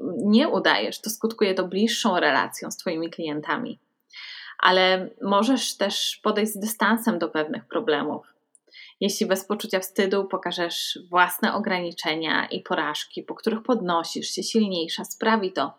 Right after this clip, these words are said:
że Twoja marka zainspiruje, staje się realna, bardziej wiarygodna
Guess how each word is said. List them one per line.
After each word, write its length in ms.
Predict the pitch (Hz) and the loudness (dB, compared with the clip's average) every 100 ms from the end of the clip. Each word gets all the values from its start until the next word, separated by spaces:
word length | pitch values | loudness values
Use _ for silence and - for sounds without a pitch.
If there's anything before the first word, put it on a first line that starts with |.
| _ _ _ | _ _ _
że 120 | 180 | -14
Twoja 300 | 180 - 208 | -4 0 2
marka 340 | 196 202 214 190 | 4 2 2 -2
zainspiruje, 920 | 190 202 214 220 220 190 165 - - | 0 2 2 2 0 2 2 0 -6
staje 340 | - 175 175 | -4 -2 0
się 180 | 185 220 | 0 2
realna, 600 | 202 202 196 180 - - | 6 8 6 4 -2 -4
bardziej 360 | - 160 - 214 | -2 0 2 4
wiarygodna 720 | 220 220 220 220 190 170 170 | 6 6 6 4 2 -4 -6